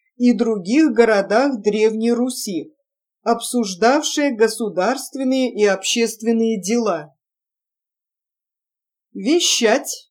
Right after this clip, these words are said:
говорить, торжественно, убедительно, также предсказывать. Взалкавый,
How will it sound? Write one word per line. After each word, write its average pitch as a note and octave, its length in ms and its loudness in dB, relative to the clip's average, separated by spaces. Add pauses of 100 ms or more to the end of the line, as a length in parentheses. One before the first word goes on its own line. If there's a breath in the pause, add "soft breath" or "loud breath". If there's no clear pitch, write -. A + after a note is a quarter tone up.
(120)
говорить, A#3 960 2
торжественно, C4 840 0
убедительно, B3 1080 -2 (380)
также D4+ 480 2
предсказывать. F#3 1300 -4 (2000)
Взалкавый, B3+ 1160 0